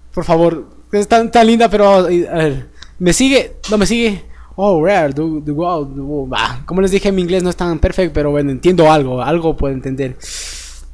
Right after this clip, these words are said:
Así que vamos a des-, de-, a ver qué dice acá. Es, a ver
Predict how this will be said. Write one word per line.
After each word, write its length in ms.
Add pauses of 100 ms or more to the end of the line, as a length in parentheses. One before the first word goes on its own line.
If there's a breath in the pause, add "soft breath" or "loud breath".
(160)
Así 220
que 240
vamos 240
a 60
des-, 400
de-, 240
a 100
ver 160
qué 100
dice 160
acá. 300 (120)
Es, 140 (220)
a 80
ver 320